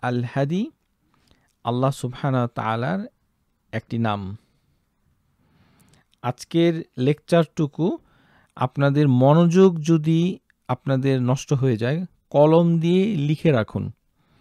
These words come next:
কেননা অনেক শব্দ বারবার আসবে। এটা যদি লিখে না রাখেন, তাহলে আলোচনা শেষে আপনারা কিছুই মনে করতে পারবেন না। এখানে মূল শব্দ তিনটি হরফ থেকে এসেছে, তিনটি রুট,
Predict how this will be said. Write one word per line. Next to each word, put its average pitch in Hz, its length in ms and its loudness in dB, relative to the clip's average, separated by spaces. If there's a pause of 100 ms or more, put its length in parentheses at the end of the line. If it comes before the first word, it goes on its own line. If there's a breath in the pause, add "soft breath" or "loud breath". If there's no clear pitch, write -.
(340)
কেননা 131 400 0 (760)
অনেক 151 380 0
শব্দ 147 380 -4
বারবার 131 540 2
আসবে। 131 420 -4 (840 soft breath)
এটা 123 400 0 (100)
যদি 127 280 0
লিখে 143 340 0
না 151 180 2
রাখেন, 170 360 0
তাহলে 131 600 -2 (460 soft breath)
আলোচনা 139 500 0
শেষে 143 500 -2
আপনারা 123 480 -4
কিছুই 123 560 -4
মনে 117 360 -2
করতে 135 460 -6
পারবেন 98 320 -4
না। 90 240 -14 (1600)
এখানে 170 380 0
মূল 165 460 2
শব্দ 170 540 -2
তিনটি 175 500 -2
হরফ 165 520 0
থেকে 143 240 -4
এসেছে, 131 460 -6
তিনটি 147 380 -4
রুট, 139 420 -2